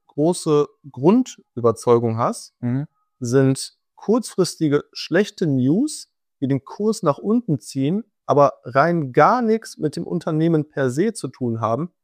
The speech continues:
Speaker 2: Mhm.
Speaker 1: Chancen re zu investieren. So sehe ich das meistens. Ich habe jetzt sehr wenig News mitbekommen, die irgendwie Zweifel an dem Tesla-Unternehmenserfolg aufkommen lassen würden. Auch wenn es sie zu tausendfach gibt, keine
Speaker 2: Mhm.
Speaker 1: Frage.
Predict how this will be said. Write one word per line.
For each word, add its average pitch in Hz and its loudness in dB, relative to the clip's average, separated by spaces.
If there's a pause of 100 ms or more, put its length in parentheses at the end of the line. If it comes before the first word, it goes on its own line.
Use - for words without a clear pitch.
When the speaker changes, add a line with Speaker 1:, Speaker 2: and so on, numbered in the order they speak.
Speaker 2:
Mhm. 131 -10
Speaker 1:
Chancen 165 -2 (300)
re 139 6
zu 139 -8
investieren. - -10 (960)
So 156 8
sehe 170 6
ich 202 0
das 147 2
meistens. 123 0 (340)
Ich 127 -6
habe 185 4
jetzt - -4 (160)
sehr 156 4
wenig 151 -2
News 156 -2
mitbekommen, 143 -2
die 131 -6
irgendwie 147 0
Zweifel 147 0
an 127 -4
dem 120 -4 (380)
Tesla-Unternehmenserfolg 131 -4
aufkommen 117 -4
lassen 117 -6
würden. 131 -4 (320)
Auch 170 4
wenn 190 6
es 180 0
sie 180 -4
zu 160 2
tausendfach 160 2
gibt, 165 -2
keine 123 -2
Speaker 2:
Mhm. 127 -6
Speaker 1:
Frage. 147 2